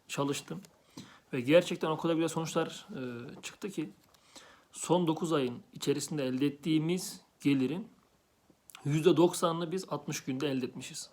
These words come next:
Allah'a şükür. Ve burada aslında çok önemli olan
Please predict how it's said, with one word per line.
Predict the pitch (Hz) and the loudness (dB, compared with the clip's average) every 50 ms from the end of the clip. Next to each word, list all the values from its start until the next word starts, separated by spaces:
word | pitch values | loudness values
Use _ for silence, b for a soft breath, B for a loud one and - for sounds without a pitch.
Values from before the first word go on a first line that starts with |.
| - | -8
Allah'a | - 135 127 123 120 123 120 110 | -6 -4 -2 -2 -2 -4 -4 -6
şükür. | 110 - - - - - - - B B B B B B B B B B B _ | -8 -12 -12 -10 -10 -10 -10 -12 B B B B B B B B B B B _
Ve | 139 135 135 | -2 0 2
burada | 160 175 170 185 180 | 2 2 6 6 6
aslında | 170 175 - 185 170 | 6 4 2 -2 -2
çok | - 185 165 | -2 -2 -2
önemli | 180 165 156 147 143 | -2 -2 -2 -2 -2
olan | 135 131 123 123 | -2 -4 -4 -6